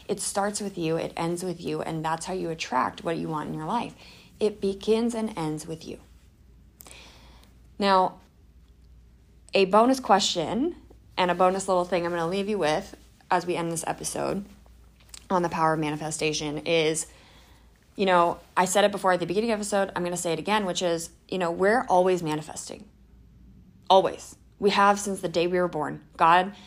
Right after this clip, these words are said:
made us in his image as a creator.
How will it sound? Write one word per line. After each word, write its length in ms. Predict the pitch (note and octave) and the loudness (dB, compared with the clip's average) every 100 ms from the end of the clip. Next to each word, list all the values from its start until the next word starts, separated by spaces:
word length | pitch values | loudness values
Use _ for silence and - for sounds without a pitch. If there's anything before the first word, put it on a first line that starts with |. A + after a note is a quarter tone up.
| - F#3+ | -12 -2
made 240 | F3 F#3 | 2 2
us 160 | G3+ - | 2 0
in 120 | F#3 | -2
his 220 | F#3 F3 | -2 -4
image 340 | E3+ D#3+ F#3+ G3+ | -4 -4 -4 -2
as 220 | F3 D#3+ | -4 -4
a 40 | |
creator. 600 | D#3 - D#3+ D3+ D3+ - | -8 -6 -4 -4 -4 -8